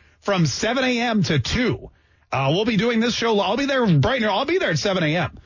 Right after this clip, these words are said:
working my second job. But if you wanna come and see me and hang out for the Mark Kaye Show, if you wanna bring by your stuff from ten to noon tomorrow, we will be live on location at the Maggiano's Roundabout in the Saint John's Town Center. And we will be,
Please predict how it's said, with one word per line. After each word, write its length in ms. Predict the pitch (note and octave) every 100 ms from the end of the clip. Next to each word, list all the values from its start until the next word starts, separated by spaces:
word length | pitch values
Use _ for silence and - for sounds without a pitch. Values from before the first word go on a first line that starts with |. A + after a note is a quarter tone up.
| _ _
working 280 | E3 G3 F3+
my 80 | D3+
second 320 | G3+ G3+ D3
job. 260 | G#2+ - - - - -
But 160 | G3+
if 240 | F#3+ D#3+ F#3+
you 180 | F#3+
wanna 240 | B3+ C4 A#3
come 160 | A3
and 100 | A3+
see 160 | F#3+ A3+
me 140 | A#3
and 100 | D#3+
hang 180 | D3 F#3
out 160 | G3+ E3+
for 60 | E3+
the 60 |
Mark 180 | F3 E3+
Kaye 180 | E3 F#3
Show, 180 | D3 B2+
if 100 | B2+
you 80 |
wanna 220 | D3 D#3+ C3+ - -
bring 240 | F3+ G#3+
by 180 | G3 G3
your 140 | G3 D#3
stuff 340 | - G3+ B2+
from 200 | D#3 D3
ten 340 | - G3+ C#4 A#3
to 120 | A#3+
noon 320 | A3+ B3 A3
tomorrow, 400 | F3+ G3+ A3 C#3+
we 120 | D3
will 140 | G#3+ G3
be 120 | F3+
live 320 | D#3+ F3 G3+
on 100 | G3+
location 500 | F3+ D#3+ F3+ D#3 A#2 - - -
at 240 | A3+ B3+
the 80 | A3+
Maggiano's 720 | G3 A3 F#3+ G#3 G3+ G3+ G3
Roundabout 500 | E3 F#3+ G3+ D3 C#3+
in 80 | D3+
the 80 | D#3
Saint 220 | F3+ F3+
John's 240 | F3 E3+ D#3+
Town 180 | E3
Center. 340 | C#3+ F3+ B2+ A2 - - -
And 280 | F3 F3+ D3+
we 160 | G#3 A3+
will 340 | G#3 A3 G#3+
be, 380 | F#3+ F#3+ F3+